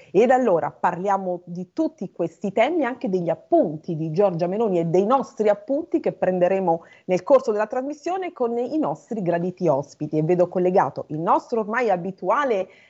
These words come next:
ospite e amico Buddy Fox, panino e listino, esperto di borsa e mercati. Un piacere di averti qui. Grazie, Buddy.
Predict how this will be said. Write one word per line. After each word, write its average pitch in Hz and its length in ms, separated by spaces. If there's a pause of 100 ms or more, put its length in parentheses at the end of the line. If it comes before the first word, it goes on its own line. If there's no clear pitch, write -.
ospite 226 720
e 175 40
amico 196 500
Buddy 175 440
Fox, 180 680
panino 240 380
e 214 60
listino, 196 500
esperto 226 500
di 180 120
borsa 233 320
e 190 40
mercati. 269 560
Un 190 140
piacere 185 400
di 170 80
averti 196 340
qui. 370 240 (280)
Grazie, 220 480
Buddy. 302 440